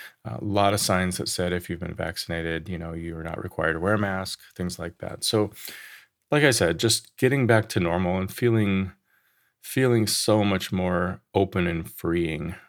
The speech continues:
you know, being able to see people's faces and smile and, and have that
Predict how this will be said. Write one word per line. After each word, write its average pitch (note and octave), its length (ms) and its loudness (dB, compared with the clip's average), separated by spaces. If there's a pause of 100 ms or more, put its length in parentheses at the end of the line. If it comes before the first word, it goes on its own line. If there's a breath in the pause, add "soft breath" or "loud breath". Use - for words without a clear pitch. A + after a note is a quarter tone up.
(120 loud breath)
you E2 80 -6
know, D#2+ 140 -6
being E2+ 240 -4
able E2 180 -4
to D#2+ 80 -4
see F#2 240 -4
people's - 300 -8
faces E2 520 -4
and E2 140 -8
smile E2 520 -2
and, D#2 320 -8
and E2+ 360 -4
have - 320 -6
that E2 320 -2